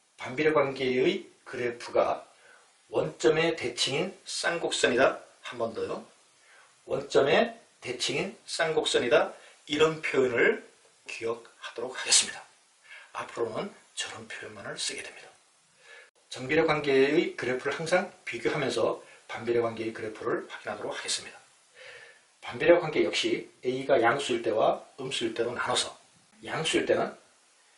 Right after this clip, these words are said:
이런 모양, 음수일 때는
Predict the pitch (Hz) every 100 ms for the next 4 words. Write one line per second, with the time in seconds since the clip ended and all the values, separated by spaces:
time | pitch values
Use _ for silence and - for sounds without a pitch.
0 | _ _ _ _ _ 123 123 113 98 -
1 | - _ _ _ _ _ _ _ _ _
2 | _ 127 - - - -